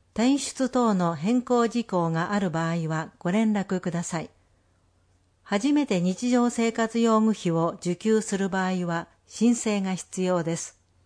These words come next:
二十三、男女共同参画週間。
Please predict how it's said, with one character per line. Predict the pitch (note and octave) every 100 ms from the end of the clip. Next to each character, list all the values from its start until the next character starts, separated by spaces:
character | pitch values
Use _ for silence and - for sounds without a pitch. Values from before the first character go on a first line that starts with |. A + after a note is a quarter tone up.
| _ _ _ _ _ _ _ _ _ _ _ _ _ _ _ _ _ _ _ _ _ _ _ _
二 | B3+ D4
十 | A3+ F3+ D#3+
三、 | - F3+ E3+ G3 - _ _ _ _ _ G#3
男 | C#4 C#4+
女 | G3+ F#3
共 | G#3 A3+
同 | A3+ G#3+
参 | G#3+ G3+ G#3
画 | A3 G#3+
週 | - G3+ D#3+
間。 | - D#3